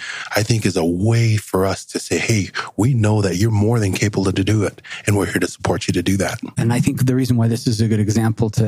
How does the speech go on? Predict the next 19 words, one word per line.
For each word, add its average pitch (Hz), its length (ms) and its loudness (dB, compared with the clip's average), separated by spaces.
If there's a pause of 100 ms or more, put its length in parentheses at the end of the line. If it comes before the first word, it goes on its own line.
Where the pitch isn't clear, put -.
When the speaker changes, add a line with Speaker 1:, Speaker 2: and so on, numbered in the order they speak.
Speaker 2:
answer 113 240 0
your 107 80 0
question, 107 320 -2
Cami, 107 300 2
is 104 160 -2
that - 180 -4 (360)
you 135 100 2
have 120 240 2
two 147 180 0
members 135 380 2
of 113 60 -2
stake 117 220 -2
presidencies, 110 600 0
a 113 60 2
geographic 117 500 0
stake 113 440 0
and 104 220 2
then 107 320 2
a, 101 240 2